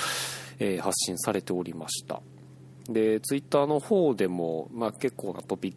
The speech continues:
クになってて、で、私がツイートした内容とかが、まあ、軽くちょっとあの、バズってたりとかしまして、皆さん結構、まあ、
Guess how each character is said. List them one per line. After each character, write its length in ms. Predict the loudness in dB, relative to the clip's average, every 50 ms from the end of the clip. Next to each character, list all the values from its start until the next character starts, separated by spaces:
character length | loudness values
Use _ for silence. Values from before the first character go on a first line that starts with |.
| -6
ク 100 | -6 -4
に 140 | -4 -4 -4
な 140 | -6 -8 -10
っ 20 |
て 200 | -10 -6 -4 -4
て、 500 | -4 -4 -4 -2 -2 -2 -2 -4 -6 -8 -12 -18 -20 -20 -14 -4 0
で、 120 | 2 2
私 440 | 2 2 2 0 0 0 0 0 2
が 180 | 2 2 2
ツ 160 | 0 0 0 2
イ 100 | 2 2
ー 40 |
ト 160 | 2 0 0 0
し 100 | 0 -2
た 80 | -2
内 300 | -2 -2 -2 -2 -2 -2
容 140 | -4 -4 -6
と 140 | -6 -8 -8
か 180 | -6 -6 -6
が、 200 | -4 -4 -4 -6 -6 -8 -6 -6
ま 80 | -6
あ、 40 | -4 -2
軽 200 | 0 2 2 0
く 280 | 0 -4 -8 -10 -10 -12
ち 100 | -14 -14
ょ 20 | -14
っ 20 |
と 100 | -12 -14
あ 40 | -14
の、 100 | -12 -6
バ 160 | -2 -2 -2
ズ 160 | -2 -4 -8
っ 40 | -10
て 100 | -10 -10
た 120 | -10 -10
り 80 | -12 -12
と 120 | -14 -14
か 240 | -12 -12 -12 -12 -12 -12 -12 -12 -10 -10 -10 -12 -12 -14 -10
し 160 | -8 -6 -4
ま 100 | -4 -4 -4
し 100 | -6 -6
て、 120 | -4 -4
皆 200 | -2 0 0 2
さ 160 | 2 0 0
ん 80 | -2 -2
結 180 | -4 -6 -6 -6
構、 300 | -6 -6 -6 -6 -6 -6
ま 200 | -4 -4 -2
あ、 40 | -2